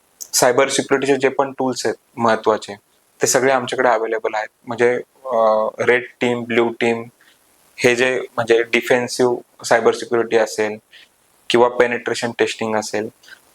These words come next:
तर ह्यासाठी म्हणजे ज्या ज्या टूल्स लागतात, त्या सगळ्या टूल्सचं ट्रेनिंग तो आमच्याकडे घेऊ शकतो. तिसरा आहे आयओटी लॅब. तर आयओटी लॅबसाठी जे पण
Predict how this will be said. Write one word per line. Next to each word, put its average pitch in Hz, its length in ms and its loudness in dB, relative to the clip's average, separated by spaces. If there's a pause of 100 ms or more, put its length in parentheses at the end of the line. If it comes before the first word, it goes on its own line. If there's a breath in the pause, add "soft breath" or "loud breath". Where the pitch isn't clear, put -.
तर 123 40 4
ह्यासाठी 143 440 2
म्हणजे 143 240 4
ज्या 135 160 2
ज्या 131 140 0
टूल्स 131 340 -6
लागतात, 120 260 -2
त्या 120 140 -2
सगळ्या 127 240 0
टूल्सचं 127 320 -4
ट्रेनिंग 123 360 -2
तो 135 40 2
आमच्याकडे 123 340 -2
घेऊ 117 180 -4
शकतो. - 420 -8 (460 loud breath)
तिसरा 135 260 2
आहे 143 140 0
आयओटी 117 520 -2
लॅब. 104 120 -12 (720 loud breath)
तर 127 60 4 (120)
आयओटी 135 640 2
लॅबसाठी 131 480 0
जे 127 120 0
पण 135 200 0